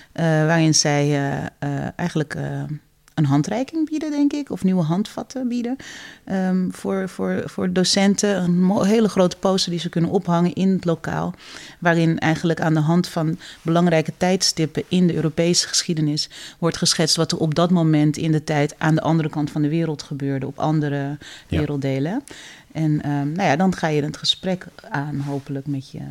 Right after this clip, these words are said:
Speaker 1: met je leerlingen.
Speaker 2: Ja. Eh, veel dingen die jij ontdekte,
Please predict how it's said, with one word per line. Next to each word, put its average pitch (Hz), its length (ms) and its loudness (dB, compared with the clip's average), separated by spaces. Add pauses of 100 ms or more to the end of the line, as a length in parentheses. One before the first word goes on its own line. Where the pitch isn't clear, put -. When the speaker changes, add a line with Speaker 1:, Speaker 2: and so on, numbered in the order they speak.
(140)
Speaker 1:
met 151 220 -10
je 151 60 -8
leerlingen. 147 680 -6
Speaker 2:
Ja. 87 180 -2 (1040)
Eh, 104 140 2 (220)
veel - 300 0
dingen 104 240 4
die 87 100 2
jij 82 180 0 (200)
ontdekte, 85 540 -2